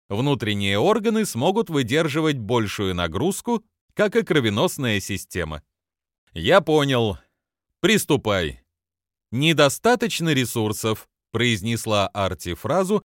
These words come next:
которую я уже давно ждал, еще на ее модификациях. «Чего и сколько нужно?» спрашиваю у нее, замерев посреди двора, по которому до сих пор ходил из края в край. «Металл»,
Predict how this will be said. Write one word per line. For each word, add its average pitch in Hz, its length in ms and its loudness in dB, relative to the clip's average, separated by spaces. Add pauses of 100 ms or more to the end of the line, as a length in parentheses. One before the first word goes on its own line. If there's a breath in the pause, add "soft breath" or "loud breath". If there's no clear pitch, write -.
(160)
которую 202 500 2
я 190 140 4
уже 175 300 2
давно 151 560 0
ждал, 92 680 -2 (280)
еще 165 380 0
на 143 80 0
ее 143 420 2
модификациях. 85 1040 -8 (600)
«Чего 139 380 2
и 160 80 4
сколько 131 440 0
нужно?» 104 440 -4 (200)
спрашиваю 90 760 -4
у 85 40 -4
нее, 104 400 0 (260)
замерев 120 540 0
посреди 104 500 -4
двора, 104 460 -2 (160)
по 107 100 -6
которому 170 460 -2
до 156 120 0
сих 143 240 -4
пор 180 240 0
ходил 139 380 -2
из 113 160 -4
края 98 360 -2
в - 100 -14
край. 71 360 -8 (600)
«Металл», 139 680 0